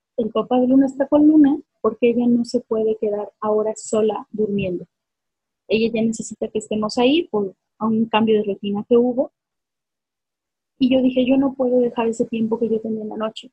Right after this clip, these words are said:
Yo ya tenía ese tiempo para mí cuando ella dormía.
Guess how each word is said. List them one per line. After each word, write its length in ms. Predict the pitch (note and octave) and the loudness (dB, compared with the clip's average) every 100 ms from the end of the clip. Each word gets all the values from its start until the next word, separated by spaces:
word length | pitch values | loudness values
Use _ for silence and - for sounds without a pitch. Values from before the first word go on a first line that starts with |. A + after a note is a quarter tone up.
| - | -6
Yo 120 | A#3 | -2
ya 140 | C4 C4 | 0 0
tenía 440 | B3 A#3 A#3 A3+ _ _ _ _ _ _ _ - | 0 -2 -4 -10 _ _ _ _ _ _ _ -4
ese 240 | D4 - | -2 -2
tiempo 340 | - D4 C4+ C4+ | 0 2 2 2
para 180 | A#3+ A3+ | -2 0
mí 160 | B3 | -2
cuando 240 | B3 A#3 A3 | -2 -4 -2
ella 160 | A3+ | -2
dormía. 360 | A3 A3 C4 | -2 0 0